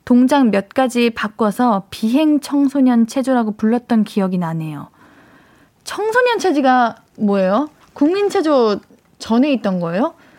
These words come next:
아닌가? 처음 들어보는 건데.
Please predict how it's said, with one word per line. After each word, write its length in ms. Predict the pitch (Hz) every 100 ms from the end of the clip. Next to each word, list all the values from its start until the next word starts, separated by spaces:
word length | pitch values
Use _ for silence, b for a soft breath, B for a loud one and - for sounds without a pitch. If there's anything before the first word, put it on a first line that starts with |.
| b
아닌가? 500 | - 214 214 262 403 _ b b b -
처음 260 | - 571
들어보는 400 | 539 453 381 339
건데. 420 | 302 254 233 381